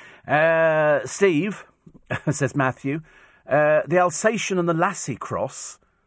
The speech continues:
that's a very good one. It bites your leg off and then goes to get help." I quite like that idea. That's possibly one of our better ones this morning. And Angela and Bob <laughs> in Pratt's Bottom says, "All this talk about snow, they've got the camera ready for the yearly photo.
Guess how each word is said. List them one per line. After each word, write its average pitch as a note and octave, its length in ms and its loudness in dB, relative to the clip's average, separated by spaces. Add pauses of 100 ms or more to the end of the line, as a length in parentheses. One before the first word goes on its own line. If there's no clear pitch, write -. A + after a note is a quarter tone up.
(320)
that's E3+ 200 -4
a C3 40 -4
very E3 220 0
good A#2 200 -4
one. G2 160 -6
It G#2 120 -12
bites C#3+ 280 0
your C#3 100 -2
leg C3 200 -2
off G2 160 -6
and A#2+ 100 -6
then B2+ 80 -4
goes B2 220 -4
to - 80 -12
get F#2+ 140 -6
help." G#2 340 -8 (260)
I - 60 -14
quite - 260 -4
like A2 200 -2
that G2 160 -8
idea. G#2 380 -8
That's C3 220 -14
possibly G#2+ 320 -14
one G2+ 100 -10
of F#2 80 -8
our F#2 80 -6
better G2 220 -10
ones F2+ 200 -10
this F2+ 160 -14
morning. G#2+ 240 -8 (320)
And - 120 -2
Angela F3 420 2
and D#3 120 0
Bob C#3+ 420 2 (140)
<laughs> - 100 -10
in D3+ 100 -8
Pratt's - 320 -2
Bottom C#3 460 0 (440)
says, D#3+ 160 -2
"All A#3 120 4
this G#3 160 0
talk G#3+ 220 4
about F3 260 2
snow, E3 380 0
they've D3 140 0
got F#3 140 2
the G3 80 -6
camera G3 340 -2
ready E3 320 0
for D#3 100 -10
the C3 100 -2
yearly C3+ 340 -2
photo. B2 580 -4